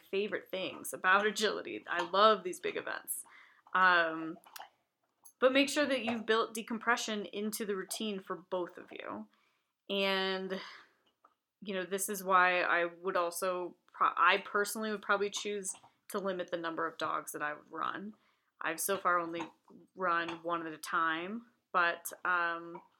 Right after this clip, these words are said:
I think two would be my maximum for dogs that I'd be competing with, because I wouldn't be able to do more than that justice. And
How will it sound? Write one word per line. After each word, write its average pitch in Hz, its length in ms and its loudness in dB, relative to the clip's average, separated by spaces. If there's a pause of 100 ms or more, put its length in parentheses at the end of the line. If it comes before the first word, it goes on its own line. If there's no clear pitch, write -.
(640)
I 185 40 -10
think 180 220 -8
two 202 480 -4
would 185 180 -4
be 208 260 0
my 208 140 0
maximum 196 600 -2
for 190 100 -6
dogs 170 280 0
that 180 100 -2
I'd 175 140 -2
be 202 80 -4
competing 208 420 -10
with, 160 220 -6 (520)
because 254 160 0
I 262 80 6
wouldn't 254 220 0
be 254 80 0
able 202 120 0
to 190 60 -4
do 185 420 -4
more 165 240 -2
than 160 140 -4
that 139 280 -2
justice. - 680 -6 (1400)
And 180 600 -2